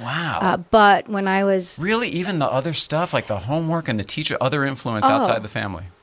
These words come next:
Speaker 2: I don't know. I'm, I don't know. And they, they really don't either. Even my mom will say, like, I'm the only one who went to college. Now there are, there are s-, cousins that are going to college, but
Speaker 1: Did all that stuff come easy to you?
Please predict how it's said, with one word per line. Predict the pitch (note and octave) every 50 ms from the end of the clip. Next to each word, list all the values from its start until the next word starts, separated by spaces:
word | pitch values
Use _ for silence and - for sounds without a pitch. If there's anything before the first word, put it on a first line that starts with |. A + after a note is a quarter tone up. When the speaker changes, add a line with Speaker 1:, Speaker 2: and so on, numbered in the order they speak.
| _
Speaker 2:
I | - G#3+
don't | A3+ B3+ C4+
know. | C#4+ D4+ C#4 A3+ F#3+ F3+ F#3 -
I'm, | - G#3+ A3 A#3 - - _ _ _ _ -
I | G3 F#3+
don't | F#3+ A3+ G#3+ A3 A3 -
know. | G#3+ G3 F#3 F3 D3+ D3+ F3
And | F#3 G3 F#3
they, | A3 A#3 A#3 A3+
they | G#3+ - A3 A#3+
really | A#3 B3+ C#4 C4 C4 B3
don't | G#3+ A3+ G#3+ G#3 G#3
either. | G#3 A3+ A3 B3+
Even | B3+ B3 G#3+ A#3 G#3+
my | G#3 F#3+ F#3
mom | F#3+ F#3 F#3+ F#3+ F#3+ F#3+
will | F#3
say, | F#3 - - A3 G#3 F#3+ F#3+ -
like, | - F#3+ A3 - - -
I'm | - A3 A3+
the | A#3+
only | A#3 A#3 A3+ A3
one | G#3+ G#3 G3 G3 F#3+
who | F#3+ F#3
went | F3+ F3 - - -
to | -
college. | - - - B3+ B3+ C4 B3+ B3 B3+ A#3 G#3+ -
Now | G3 G3+ G#3 A3+ C4 C#4
there | B3+ A#3+
are, | G#3+ G3 F#3+ - - _ -
there | G3+ F3+
are | E3+ E3 E3 F3
s-, | E3 - - - - _ - -
cousins | - G3 F3+ F#3 F3 E3+ F3
that | G3 F3+
are | F3+
going | F3+ G3 F#3 F3 F3
to | F3
college, | E3+ - F#3 F3 E3+ E3+ F3 F3+ F3+ -
but | F3 D#3+ - - - - -
Speaker 1:
Did | - D3
all | D3+ D3+ D#3
that | E3+ -
stuff | - - D3 -
come | - C3 B2 -
easy | - A#2+ C3+ D#3 D#3
to | - - E3+
you? | F3+ G3+